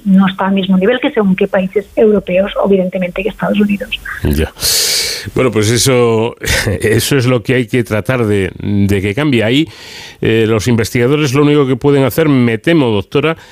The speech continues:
Speaker 2: es, eh, trabajar, es investigar y que luego quien tiene el poder de hacer las cosas, pues las haga, ¿no?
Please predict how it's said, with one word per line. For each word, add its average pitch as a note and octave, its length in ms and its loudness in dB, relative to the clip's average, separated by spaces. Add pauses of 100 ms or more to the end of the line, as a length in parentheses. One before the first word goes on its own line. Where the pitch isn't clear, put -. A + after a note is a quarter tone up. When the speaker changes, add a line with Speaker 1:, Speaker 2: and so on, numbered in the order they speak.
(140)
Speaker 2:
es, B2 400 0
eh, A#2 580 4
trabajar, C#3+ 640 -2
es A#2 440 -2 (160)
investigar A2+ 640 0 (400)
y G2+ 140 -4
que G#2+ 180 -4
luego B2+ 500 0
quien G#2 440 0
tiene A#2+ 800 0 (340)
el A2 220 0
poder B2 380 0 (360)
de G2 640 0
hacer A#2 220 -4
las B2 160 -2
cosas, - 640 -2 (420)
pues F2 160 0
las D2+ 140 -2
haga, G2 180 -4
¿no? G#2 160 -8